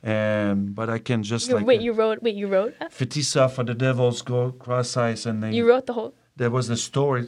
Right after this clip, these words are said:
Speaker 1: that they, they sold that to the New York fans, and they, they did the story. Messier did it, Graves did it, Richter did, and I did it also.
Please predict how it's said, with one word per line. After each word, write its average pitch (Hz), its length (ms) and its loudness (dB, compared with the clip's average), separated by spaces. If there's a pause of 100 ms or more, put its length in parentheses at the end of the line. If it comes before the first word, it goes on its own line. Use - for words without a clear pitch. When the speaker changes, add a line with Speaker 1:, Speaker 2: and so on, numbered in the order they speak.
Speaker 1:
that 117 300 -8
they, 123 140 -2
they 117 160 -4
sold 135 380 -2
that 113 220 -4
to 113 100 -6
the 107 160 -6
New 113 180 -6
York 110 220 -4
fans, 120 440 -2
and 104 140 -6
they, 107 140 -6
they 104 180 -4
did 113 200 -4
the 110 80 -8
story. 117 600 -4 (240)
Messier 123 400 -2
did 123 240 0
it, 120 220 0
Graves 117 320 -4
did 117 160 -2
it, 117 180 -6
Richter 120 360 -2
did, 117 280 -6 (440)
and 101 520 0
I 104 100 0
did 113 240 -2
it 107 120 -4
also. 110 520 -2